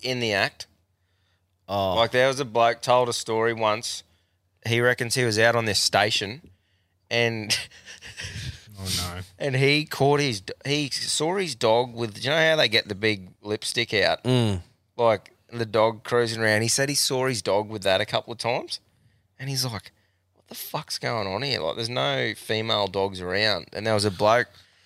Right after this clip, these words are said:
Speaker 1: there was a bloke living down in the back, like, in the donga, down the back sort of thing. And he reckons one day he saw him, like, fucking down on all fours down there, like,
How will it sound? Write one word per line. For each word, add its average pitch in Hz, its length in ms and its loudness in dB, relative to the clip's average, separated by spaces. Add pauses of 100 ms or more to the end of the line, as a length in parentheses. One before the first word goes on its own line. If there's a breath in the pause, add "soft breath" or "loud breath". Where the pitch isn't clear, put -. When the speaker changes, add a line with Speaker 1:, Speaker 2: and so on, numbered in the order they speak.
(220 soft breath)
Speaker 1:
there 120 100 2
was 117 140 2
a 113 60 0
bloke 120 480 2
living 113 320 -2
down 107 260 2
in 104 100 -4
the 98 60 -4
back, 101 500 0 (180)
like, 110 220 0
in 110 80 -2
the 101 80 -6
donga, 107 340 2
down 113 220 0
the 101 80 -6
back 92 260 -2
sort 117 200 -8
of 117 60 -6
thing. 123 240 -8 (560)
And 113 100 -4
he 120 80 0
reckons 123 360 -2
one 104 300 0
day 101 500 4
he 110 160 -6
saw 104 360 -2
him, 104 180 -2
like, 92 240 -2
fucking 98 420 -2
down 98 260 0
on 95 140 0
all 95 160 -2
fours 95 380 -6
down 101 300 0
there, 92 340 0
like, 95 180 0